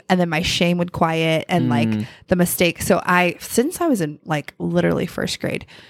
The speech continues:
Speaker 1: I remember getting on my report card that I would say it, this, one of the ways that was most obvious that it would manifest would me be going, "Sorry, sorry, sorry," or, "Oh my gosh, sorry." And I remember, uh, my whole life I've just gotten the feedback of, like, "Hey, stop, it's not your fault." And it was, um,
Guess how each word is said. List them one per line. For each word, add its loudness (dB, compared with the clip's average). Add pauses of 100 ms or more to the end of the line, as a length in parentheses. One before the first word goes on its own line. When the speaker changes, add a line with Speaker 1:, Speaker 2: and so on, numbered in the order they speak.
(140)
Speaker 1:
I 0
remember 0
getting 2
on -2
my 0
report -2
card -2
that -4
I -2
would -8
say -4
it, -8
this, 0 (160)
one 4
of 2
the 4
ways 4
that 2
was 4
most 4
obvious 0
that -4
it -4
would -6
manifest -4
would -10
me -6
be -6
going, -10
"Sorry, -2
sorry, 0
sorry," -4
or, 0 (360)
"Oh -2
my 4
gosh, 0
sorry." -2
And 4
I 6
remember, 4 (680)
uh, -2 (100)
my 2
whole 4
life 4
I've 2
just -6
gotten -6
the -2
feedback -4
of, -8
like, -8
"Hey, -4
stop, 0
it's -10
not -2
your -4
fault." -2 (320)
And 4
it 4
was, 2
um, 0